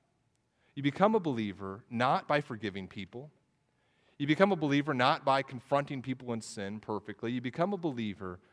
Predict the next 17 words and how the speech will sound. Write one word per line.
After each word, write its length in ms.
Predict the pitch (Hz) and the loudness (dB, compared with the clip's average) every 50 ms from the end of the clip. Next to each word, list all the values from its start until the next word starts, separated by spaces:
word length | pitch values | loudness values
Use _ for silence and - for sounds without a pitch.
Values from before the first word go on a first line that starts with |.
| _ _ _ | _ _ _
by 100 | - 110 | -2 0
recognizing 760 | 107 101 113 147 185 - 170 156 135 123 117 113 113 120 117 104 | 0 4 2 2 2 0 -6 -4 -2 0 0 0 -2 -4 -8 -8
your 160 | 101 95 95 | -6 -8 -8
great 360 | 92 98 101 110 135 170 151 | -6 -2 -2 0 0 -2 -4
need 380 | 123 101 92 87 85 85 87 110 _ _ _ _ _ _ _ _ _ _ _ _ _ | -8 -10 -10 -10 -12 -14 -18 -20 _ _ _ _ _ _ _ _ _ _ _ _ _
and 140 | - 107 107 | -14 -12 -6
placing 420 | - - 135 156 170 - - 180 | 0 0 2 2 0 -4 -8 -10
your 140 | 175 170 160 | -8 -8 -8
faith 400 | - - - 101 95 95 92 - | -8 -6 -6 -4 -4 -4 -6 -8
in 80 | 107 98 | -10 -10
the 80 | 95 92 90 | -10 -8 -6
Lord 400 | 104 110 120 135 139 143 139 139 - - - | -6 -4 -2 -2 -2 -4 -6 -10 -18 -20 -18
Jesus 640 | - - 117 120 123 120 - 127 113 107 - - _ | -12 -8 -6 -6 -8 -8 -10 -12 -12 -12 -14 -20 _
Christ 560 | - - - 123 113 110 107 107 110 - - - | -12 -6 -2 -2 -2 -2 -2 -6 -8 -14 -20 -16
alone 640 | - 98 98 98 104 104 110 113 113 110 110 107 110 110 _ | -14 -14 -10 -4 -2 -2 0 -2 -2 -4 -6 -10 -12 -16 _
for 320 | - 110 107 104 104 98 | -8 -6 -6 -4 -6 -6
salvation. 720 | 98 - - 110 101 98 95 98 104 110 104 - - - | -8 -6 -4 -4 -2 -2 -2 -4 -4 -4 -6 -8 -14 -14